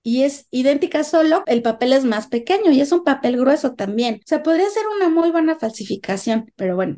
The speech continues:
tienen todos esos ejemplares del acta de independencia allí adentro de la bóveda. Cuando yo estuve ahí, ahorita creo que esta acta de independencia original que se conserva está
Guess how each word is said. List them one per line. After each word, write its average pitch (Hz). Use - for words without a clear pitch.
tienen 226
todos 233
esos 226
ejemplares 202
del 220
acta 214
de 240
independencia 196
allí 185
adentro 226
de 196
la 190
bóveda. 190
Cuando 208
yo 190
estuve 220
ahí, 269
ahorita 202
creo 220
que 220
esta 233
acta 233
de 247
independencia 240
original 254
que 202
se -
conserva 262
está 220